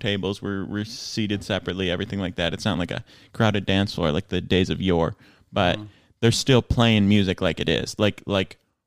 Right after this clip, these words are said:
Speaker 1: banging bass, like, the loudest music you would ever get, like, at a club where everyone's hammered and dancing, like, back in the day. That's the kind of music that was being played. That's the noise I'm dealing with while sitting, like, you know, four people at a table. L-, legit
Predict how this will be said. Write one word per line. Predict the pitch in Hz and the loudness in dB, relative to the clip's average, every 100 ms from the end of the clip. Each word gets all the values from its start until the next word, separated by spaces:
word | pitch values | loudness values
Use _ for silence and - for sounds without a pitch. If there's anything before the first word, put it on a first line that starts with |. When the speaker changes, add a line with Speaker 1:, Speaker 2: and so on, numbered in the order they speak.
| _ _ _ _ _ _ _ - | _ _ _ _ _ _ _ 4
Speaker 1:
banging | 143 131 117 101 95 87 | 6 6 4 2 0 0
bass, | 82 50 - - _ _ | -2 -2 -8 -16 _ _
like, | 104 107 - | 0 0 2
the | 123 120 | 2 4
loudest | 117 107 107 110 107 - | 4 4 4 4 2 2
music | 113 104 98 95 95 | 4 4 2 -2 2
you | 107 | 6
would | 104 | 6
ever | 107 107 | 6 6
get, | 101 92 | 4 4
like, | 101 - | 2 2
at | 107 110 | 2 2
a | |
club | - 78 92 | 2 2 2
where | 98 - | 2 2
everyone's | 95 95 98 | 2 2 2
hammered | - 101 90 87 | 2 2 2 0
and | 92 | 2
dancing, | 110 104 - 76 | 2 0 -2 -4
like, | 82 82 - | -4 -2 -2
back | 85 - | -2 -2
in | |
the | 82 | -2
day. | 95 60 - | 0 0 2
That's | 113 113 - | 2 2 -2
the | 120 | -2
kind | 113 101 | 0 2
of | |
music | 95 101 104 117 - - _ _ | 2 2 0 -2 -4 -12 _ _
that | 117 117 | 2 4
was | 117 117 | 4 4
being | 117 | 4
played. | 123 113 | 4 2
That's | 104 - | 2 0
the | |
noise | 95 95 98 107 | 2 4 4 2
I'm | 101 | 2
dealing | 98 101 110 | 2 2 2
with | 110 - - - | 2 -2 -16 -6
while | 107 110 | 0 0
sitting, | 110 151 120 113 | 2 2 2 2
like, | 104 95 90 - | 2 0 -2 0
you | 120 | 0
know, | 90 95 | 0 0
four | 107 | 0
people | - 107 98 | 2 0 0
at | 92 | -2
a | |
table. | 82 95 85 110 _ _ 123 | 0 0 0 -6 _ _ 2
L-, | 123 - | 2 2
legit | 131 135 139 135 - | 2 4 4 4 2